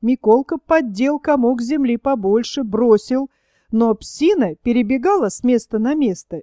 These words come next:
весело махала хвостом, с наслаждением повизгивала. А вокруг день-то уж был,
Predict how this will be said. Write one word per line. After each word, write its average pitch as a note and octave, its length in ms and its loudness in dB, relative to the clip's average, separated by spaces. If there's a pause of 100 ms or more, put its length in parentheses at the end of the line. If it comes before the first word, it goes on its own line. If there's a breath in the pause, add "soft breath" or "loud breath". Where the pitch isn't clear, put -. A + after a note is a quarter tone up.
весело C#4 460 0
махала G3+ 680 -2
хвостом, C4 640 -2 (380)
с - 120 -14
наслаждением B3+ 1000 -2
повизгивала. F#3+ 920 -2 (1200)
А A#3+ 160 0
вокруг D4 600 4
день-то C#4 520 0
уж A3+ 340 -2
был, F3+ 400 0